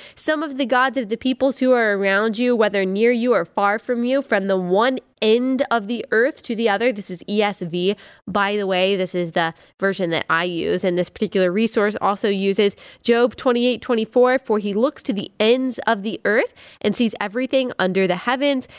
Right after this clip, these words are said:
Psalm forty-eight ten, "As your name, O God, so your praise reaches the ends of the earth." So people are saying, "Okay, if there are ends of the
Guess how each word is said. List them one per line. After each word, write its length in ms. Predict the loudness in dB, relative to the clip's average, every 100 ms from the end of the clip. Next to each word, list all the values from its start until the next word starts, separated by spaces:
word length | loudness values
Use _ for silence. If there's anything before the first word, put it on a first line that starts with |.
| -10
Psalm 260 | -4 -4 -2
forty-eight 420 | -2 0 0 -2
ten, 240 | -2 0
"As 240 | 0 -4 -2
your 120 | -2
name, 380 | 2 2 0 -2
O 100 | -4
God, 380 | 0 0 0 -2
so 80 | -4
your 140 | -4
praise 340 | -2 -2 0 -2
reaches 300 | -4 -6 -6
the 180 | -8 _ -4
ends 400 | 0 2 0 -2 -4
of 220 | -4 -6
the 140 | -4 0
earth." 220 | 0 0
So 100 | -4
people 240 | 0 0
are 80 | 0
saying, 200 | 2 2
"Okay, 280 | 2 -2 -4 -10 -14 -4
if 100 | 2
there 140 | 2
are 80 | 0 -2
ends 400 | -2 0 -2 0
of 140 | -2 -2
the 180 | -12